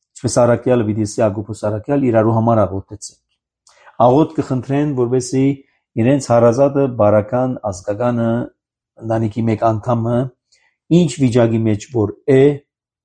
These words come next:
խնդրենք Աստծուց մե, որ իր հայրական հոգածությամբ, սիրովը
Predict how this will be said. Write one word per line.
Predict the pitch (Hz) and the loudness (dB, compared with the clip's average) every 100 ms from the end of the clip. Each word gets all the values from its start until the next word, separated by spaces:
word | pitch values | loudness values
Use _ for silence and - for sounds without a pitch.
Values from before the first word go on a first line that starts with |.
| _ _ _ _ _ _ _ - | _ _ _ _ _ _ _ -20
խնդրենք | - 139 127 139 135 | -2 0 2 2 4
Աստծուց | 120 - 107 - | 0 -2 -10 -8
մե, | 120 123 | -4 -2
որ | 117 113 113 | -2 -4 -2
իր | 113 | 0
հայրական | 113 110 113 131 135 - _ _ | 2 2 2 2 0 -6 _ _
հոգածությամբ, | - 110 123 110 113 - 123 123 113 | -4 0 0 0 -4 -2 0 0 0
սիրովը | 107 - 123 117 127 117 | -2 -4 -4 0 2 2